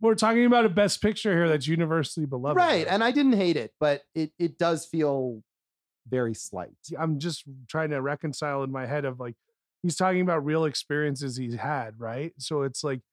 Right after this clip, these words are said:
Speaker 1: this idea of racism without knowing that you've had any racist experience type thing, you
Speaker 2: Yeah, I
Speaker 1: know?
Speaker 2: mean, and he's talking, but, like, the real experience of this movie is, this movie is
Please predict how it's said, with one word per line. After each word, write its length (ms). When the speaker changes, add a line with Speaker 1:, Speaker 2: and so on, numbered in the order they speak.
Speaker 1:
this 220
idea 480
of 420
racism 640
without 320
knowing 460
that 120
you've 180
had 240
any 400
racist 560
experience 720
type 320
thing, 240
you 60
Speaker 2:
Yeah, 200
I 60
Speaker 1:
know? 60
Speaker 2:
mean, 120
and 120
he's 240
talking, 340
but, 160
like, 300
the 140
real 280
experience 920
of 140
this 180
movie 380
is, 340
this 260
movie 360
is 200